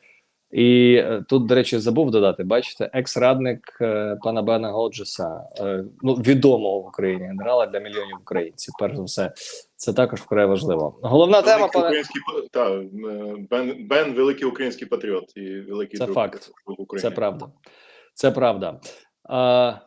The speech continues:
Speaker 1: Запад двадцять двадцять п'ять. Я саме, е,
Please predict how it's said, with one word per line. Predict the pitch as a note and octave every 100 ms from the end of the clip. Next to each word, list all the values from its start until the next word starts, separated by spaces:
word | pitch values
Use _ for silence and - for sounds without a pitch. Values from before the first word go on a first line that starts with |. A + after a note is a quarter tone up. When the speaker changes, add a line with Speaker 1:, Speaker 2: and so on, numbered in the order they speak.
| _
Speaker 1:
Запад | C3 A2+ G3 G#3 G#3+ G#3 - D3
двадцять | B2+ D3 E3+ - E3
двадцять | C#3 C#3 C#3+ C3+
п'ять. | A#2+ G2 F2 -
Я | C3 C#3+
саме, | - E3+ D#3+ D#3 C#3+
е, | C3+